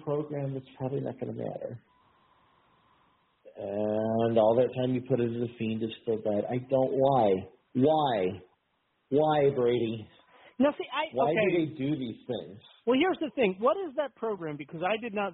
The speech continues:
Speaker 2: see Raw, so I, I need to be educated in order to make an educated opinion.
Speaker 1: So that, that program, if you will, I will
Speaker 2: Huh.
Speaker 1: pull it back
Speaker 2: Yeah, little
Speaker 1: up.
Speaker 2: program?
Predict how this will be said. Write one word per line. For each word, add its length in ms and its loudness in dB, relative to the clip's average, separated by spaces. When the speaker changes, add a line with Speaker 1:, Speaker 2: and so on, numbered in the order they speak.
Speaker 2:
see 120 -4
Raw, 340 -2
so 80 0
I, 220 6
I 80 6
need 200 2
to 80 -4
be 160 -2
educated 680 0
in 140 2
order 240 2
to 60 -4
make 240 0
an 100 0
educated 560 -2
opinion. 400 2
Speaker 1:
So 360 4
that, 680 2
that 260 2
program, 480 2
if 140 -20
you 160 -4
will, 360 0
I 60 -4
will 120 -8
Speaker 2:
Huh. 100 2
Speaker 1:
pull 220 -4
it 300 -4
back 100 -4
Speaker 2:
Yeah, 240 2
little 420 4
Speaker 1:
up. 60 -20
Speaker 2:
program? 580 2